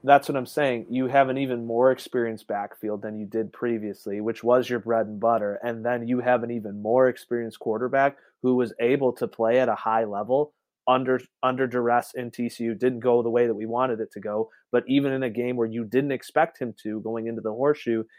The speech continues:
and he played just as well as he probably could have in that situation, those same players are back. And those same players, you wouldn't have any other indication that they would play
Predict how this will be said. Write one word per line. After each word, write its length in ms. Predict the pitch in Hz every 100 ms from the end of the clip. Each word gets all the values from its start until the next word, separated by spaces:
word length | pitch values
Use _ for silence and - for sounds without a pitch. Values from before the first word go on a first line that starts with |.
| _
and 80 | 120
he 60 | 117
played 280 | - 120 98
just 260 | 135 147
as 120 | 147 110
well 240 | 139 151
as 80 | 135
he 100 | 127
probably 460 | - 143 131 120
could 220 | 113 214 185
have 200 | 104 107 _ _ -
in 160 | 120
that 200 | 113 110
situation, 720 | - 113 110 104 104 - 117 - _ _ _ _ _ _ _ _ _ _
those 380 | 104 127 156 160
same 280 | - 175 170
players 600 | - 165 139 101 98 - _ -
are 180 | 120
back. 440 | 107 - 113 95 - - - _ _ _ _ _ _ _ _ _ _ _ 117
And 180 | 117
those 260 | 123 147 147
same 280 | 151 143 131
players, 440 | 156 156 131 117
you 140 | 113 113
wouldn't 280 | 127 117
have 240 | 117 120 107 -
any 240 | 135 151 147
other 200 | 135 120
indication 600 | 135 117 120 120 - 107
that 180 | 107 113
they 100 | 110
would 300 | 110 104 -
play 440 | 117 113 107